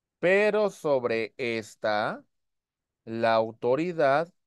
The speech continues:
no cumple o cumple en exceso o defecto. Contra este incumplimiento en exceso o defecto,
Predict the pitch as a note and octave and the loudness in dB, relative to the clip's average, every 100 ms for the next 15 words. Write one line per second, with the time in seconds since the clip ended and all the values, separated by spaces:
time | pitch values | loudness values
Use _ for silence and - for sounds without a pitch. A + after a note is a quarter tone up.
0 | _ _ _ A#2+ A#2+ B2 C3+ C3 - B2+ | _ _ _ -14 -10 -4 -4 -6 -6 -4
1 | C3 C#3 C#3+ D#3 D#4+ _ _ _ _ - | -4 -6 -2 -2 -4 _ _ _ _ -2
2 | A#2+ A2+ - C#3 D#3 D3 D#3 D#3 D#3+ _ | -2 -2 -6 -4 -4 -4 -4 -2 -4 _
3 | _ - A#2+ A2 G#2+ G#2 - - B2+ A#2+ | _ -8 -4 -4 -4 -8 -8 -6 -2 -2
4 | - F3 D#4+ _ _ _ _ _ _ _ | -2 -4 -4 _ _ _ _ _ _ _
5 | _ _ _ _ _ _ _ _ - B2+ | _ _ _ _ _ _ _ _ -4 -2
6 | B2+ C3+ E3+ F#3+ - A2 G#2 _ _ _ | -2 -2 -2 -4 -6 -16 -16 _ _ _
7 | _ _ _ _ _ _ _ _ _ _ | _ _ _ _ _ _ _ _ _ _
8 | - B2 A#2+ A#2 B2+ C#3+ E3+ - G#3 F#3+ | -2 -2 -2 0 2 2 0 -4 -10 -8
9 | D#3 C3 A#2 A2 G#2+ A2 A2+ A2+ C3+ - | -10 -10 -10 -12 -10 -8 -10 -4 -4 -4
10 | - G#2+ G#2 G2+ - A#2+ A#2+ - C3+ F3 | -8 -8 -8 -10 -8 -6 -6 -4 -4 -4
11 | E3+ B2 A2 - C#3+ - | -4 -6 -6 -4 -4 -4